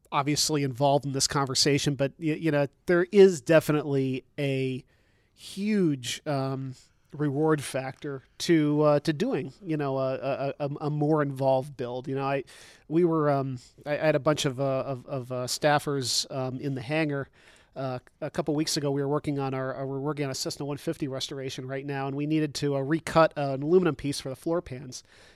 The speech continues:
and, um, you know, we took out the, uh, the bandsaw and the, um, and the tin snips and the, and the, and the brake, uh, the, the, the, to bend the, and the shears, and, and, uh, you know, uh, formed this piece out of a,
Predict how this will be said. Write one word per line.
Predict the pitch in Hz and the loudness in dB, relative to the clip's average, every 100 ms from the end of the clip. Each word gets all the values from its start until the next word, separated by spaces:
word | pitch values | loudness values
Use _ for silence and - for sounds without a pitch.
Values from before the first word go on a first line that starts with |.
| - | -8
and, | 151 147 139 | -4 -4 -2
um, | 143 139 139 127 _ | -2 -2 -6 -10 _
you | 147 | -4
know, | 160 | -2
we | 170 | -2
took | 156 156 | -2 2
out | 151 - | 2 0
the, | 143 139 | -2 -2
uh, | 135 | -4
the | 135 | -4
bandsaw | 139 147 156 - 160 165 | -4 -4 -2 2 2 2
and | 143 | 0
the, | 135 131 | -2 -2
um, | 127 127 120 _ _ _ _ _ - 175 | -4 -6 -10 _ _ _ _ _ -6 -2
and | 165 | -2
the | |
tin | - 165 | -2 -2
snips | - 170 165 - | 0 -2 -2 -4
and | 143 | -2
the, | 135 139 | -2 -4
and | 156 143 | -4 -4
the, | 135 127 - | -6 -8 -12
and | 151 | -10
the | 135 131 - - | -8 -10 -16 -6
brake, | 147 180 135 - | -4 -4 -6 -10
uh, | 131 | -12
the, | 127 131 135 | -12 -14 -14
the, | 135 127 _ | -16 -18 _
the, | 135 131 131 _ _ | -16 -14 -16 _ _
to | 139 | -10
bend | 123 165 156 | -6 -4 -4
the, | - - _ _ _ - | -8 -12 _ _ _ -12
and | 139 | -10
the | |
shears, | 131 - 175 147 127 | -6 -2 -2 -2 -4
and, | 127 131 160 | -8 -10 -6
and, | 147 139 139 | -6 -4 0
uh, | 147 143 - _ _ _ _ _ | 0 0 -4 _ _ _ _ _
you | 262 | 2
know, | 170 170 170 | 4 4 6
uh, | 165 147 131 _ _ | 4 2 -6 _ _
formed | - - - 190 214 190 160 | -16 -14 0 4 6 6 4
this | 135 156 - | 0 0 0
piece | - - 196 143 - - - _ _ 175 | -6 -6 -4 2 2 2 -4 _ _ 4
out | 160 156 | 6 6
of | 147 151 | 4 2
a, | 151 151 151 | 4 2 0